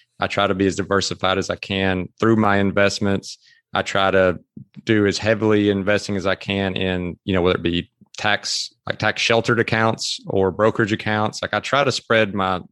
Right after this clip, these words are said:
risk around as much as I can. But the reason that I've kinda dipped my toes in doing a little bit of things like, you know, maybe throwing out the idea of a, of a pizza business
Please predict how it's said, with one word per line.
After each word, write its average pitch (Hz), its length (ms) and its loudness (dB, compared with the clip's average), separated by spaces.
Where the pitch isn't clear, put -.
risk 107 260 0
around 101 240 2
as 87 80 -4
much 104 220 -2
as 95 80 -4
I 87 60 2
can. 117 440 -2
But 113 100 -4
the 120 80 4
reason 139 300 4
that 113 100 4
I've 101 320 0
kinda 101 220 -2
dipped 101 180 0
my 98 160 0
toes 101 460 -2
in 95 280 -8
doing 104 180 2
a 90 40 -2
little 107 240 2
bit 98 120 2
of 95 100 -2
things 98 240 0
like, 92 240 2
you 98 100 -8
know, 85 320 -2
maybe 95 500 0
throwing 110 220 4
out 101 140 0
the 101 100 4
idea 98 240 2
of 92 80 -2
a, 95 60 2
of 98 180 0
a 98 80 0
pizza 101 260 0
business 104 480 2